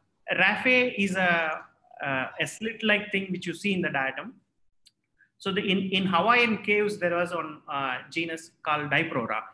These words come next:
This diatom grows inside the cave, but technically it is, like, we classify diatoms into rhaphiid diatom and arhaphiid diatom. One they have raphe, one they don't have a raphe. So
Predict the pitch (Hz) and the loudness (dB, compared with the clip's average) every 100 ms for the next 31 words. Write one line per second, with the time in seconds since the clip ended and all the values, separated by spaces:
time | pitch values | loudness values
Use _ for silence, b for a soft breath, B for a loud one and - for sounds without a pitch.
0 | _ _ 156 175 175 160 170 208 190 180 | _ _ -2 0 2 4 4 0 -2 0
1 | 190 214 - 175 175 226 220 165 - 135 | 0 -2 0 0 2 2 2 0 -2 -4
2 | 156 _ _ _ _ _ _ - 165 - | -4 _ _ _ _ _ _ -6 -6 -8
3 | _ 190 190 254 262 262 269 277 - _ | _ -2 2 2 4 4 2 0 -6 _
4 | _ _ 196 180 196 190 185 196 196 196 | _ _ -4 0 2 0 0 -2 0 -2
5 | 208 220 226 175 170 180 190 185 170 170 | 0 0 0 2 2 2 -2 -2 -4 -6
6 | 185 180 175 - 147 - 208 180 185 180 | -6 -8 -6 -2 -2 0 -4 0 0 0
7 | 220 214 151 151 147 147 143 135 104 98 | -4 -4 -6 -2 0 0 -2 -10 -12 -14
8 | - - 135 143 151 143 147 165 135 139 | -18 -8 -4 -2 -4 -2 0 0 0 0
9 | 220 330 - 143 139 143 156 220 214 147 | -2 -8 -8 -6 -4 -4 -2 -4 0 -2
10 | 131 117 110 - _ _ _ b b b | -2 -6 -6 -10 _ _ _ b b b
11 | b b _ - 208 214 | b b _ -4 -4 -4